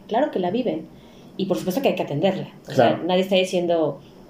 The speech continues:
Speaker 1: no les hagan caso, ¿no? Claro, hay que atenderla porque, pues, toca, ¿no? Es la obligación del Estado.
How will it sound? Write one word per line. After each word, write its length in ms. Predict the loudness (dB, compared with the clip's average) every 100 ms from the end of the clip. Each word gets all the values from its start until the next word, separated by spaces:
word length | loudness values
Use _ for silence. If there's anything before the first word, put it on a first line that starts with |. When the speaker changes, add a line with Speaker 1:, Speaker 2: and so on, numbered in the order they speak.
| -20 -20 -8
Speaker 1:
no 160 | -2
les 140 | -2 -2
hagan 240 | -4 -4
caso, 260 | -4 -6 -6
¿no? 200 | -6 -4
Claro, 260 | -2 -2 -4
hay 80 |
que 100 | -2
atenderla 500 | 0 0 0 0 -2 -6
porque, 280 | -12 -12 -12
pues, 140 | -10
toca, 260 | -4 -4 -4 -12
¿no? 160 | -12 -12 -14 -20 -20 -20 -10
Es 120 | 0
la 60 | 2
obligación 400 | 2 0 -2 0
del 120 | 0
Estado. 380 | -2 0 0 0